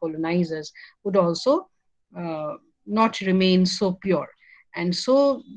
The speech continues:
this idea of, um, there were very conflicting thoughts at that time.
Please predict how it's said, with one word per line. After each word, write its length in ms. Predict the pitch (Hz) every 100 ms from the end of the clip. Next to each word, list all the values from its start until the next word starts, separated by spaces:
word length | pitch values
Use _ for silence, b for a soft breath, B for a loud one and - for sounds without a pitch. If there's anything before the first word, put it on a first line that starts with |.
| 185 180
this 300 | 185 214 - -
idea 460 | 185 185 180 214 208
of, 380 | 196 185 180 -
um, 640 | 185 175 165 160 156 156 - _ _ _ _ _
there 160 | 208 240
were 100 | 262
very 180 | 262
conflicting 680 | 277 214 214 269 262 - 196
thoughts 340 | 185 180 165 -
at 160 | 160
that 220 | 160 151 -
time. 160 | 139